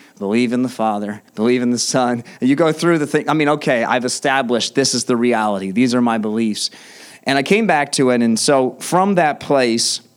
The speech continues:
the Bible, once you come to terms with, okay, this thing is that important in me, then it unfolds to be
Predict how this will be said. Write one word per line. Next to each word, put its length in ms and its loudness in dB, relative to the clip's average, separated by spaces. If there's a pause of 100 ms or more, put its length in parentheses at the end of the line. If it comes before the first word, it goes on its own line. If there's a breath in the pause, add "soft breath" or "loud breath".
(1200 loud breath)
the 120 0
Bible, 720 0
once 340 0
you 120 0
come 180 0
to 80 0
terms 400 -2
with, 140 0
okay, 240 0
this 340 0
thing 320 0
is 220 -2
that 240 0
important 520 -4
in 160 -10
me, 300 -16 (760 loud breath)
then 340 -2
it 160 -4
unfolds 1200 -4
to 140 -6
be 480 -2